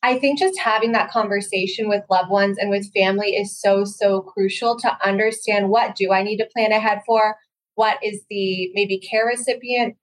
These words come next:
going to be able to pay for versus the caregiver or adult children?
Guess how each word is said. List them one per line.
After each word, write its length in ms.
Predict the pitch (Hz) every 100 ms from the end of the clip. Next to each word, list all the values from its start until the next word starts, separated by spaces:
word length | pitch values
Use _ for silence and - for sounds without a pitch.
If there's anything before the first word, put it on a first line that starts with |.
| _ -
going 220 | 233 226
to 80 | 226
be 140 | 233
able 160 | 233 233
to 80 |
pay 280 | 226 233 226 226
for 340 | 233 226 220
versus 680 | 202 208 208 220 208 202 202
the 120 | 175
caregiver 500 | 175 226 233 226 226
or 280 | 226 208 190
adult 340 | 190 190 190
children? 640 | - 226 220 226 220 226